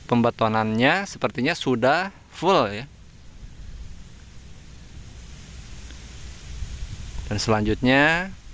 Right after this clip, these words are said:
yaitu pemasangan traffic light ataupun lampu merah ya, seperti di Cigombong.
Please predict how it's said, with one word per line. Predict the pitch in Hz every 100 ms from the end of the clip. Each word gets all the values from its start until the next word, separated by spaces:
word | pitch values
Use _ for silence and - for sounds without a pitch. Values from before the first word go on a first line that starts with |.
| - -
yaitu | 107 107
pemasangan | 147 127 120 - 113 123 131
traffic | 120 107 113
light | 143
ataupun | 127 110 - 139 170 180 - - - - - - - - - - - - - - - - - - - - - - - - -
lampu | 117 120 117
merah | 117 120 139
ya, | 120 120 - - - - - - - - - - -
seperti | - - - 117
di | 123 135
Cigombong. | 127 - 113 113 104 107 104 120 110 92